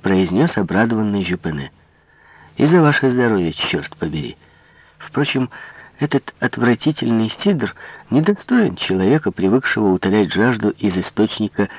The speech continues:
Иппокрены. Ведь так, кажется, называете вы, поэты, источник вашего вдохновения?»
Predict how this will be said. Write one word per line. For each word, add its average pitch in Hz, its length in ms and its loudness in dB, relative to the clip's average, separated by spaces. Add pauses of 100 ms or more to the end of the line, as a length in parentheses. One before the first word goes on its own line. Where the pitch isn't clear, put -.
(200)
Иппокрены. 107 840 -2 (1080)
Ведь 165 180 -4 (140)
так, 233 260 2
кажется, 87 460 -2
называете 82 560 -2
вы, 123 160 2
поэты, 95 460 -2 (280)
источник - 720 -2 (260)
вашего 92 360 0
вдохновения?» 85 800 -4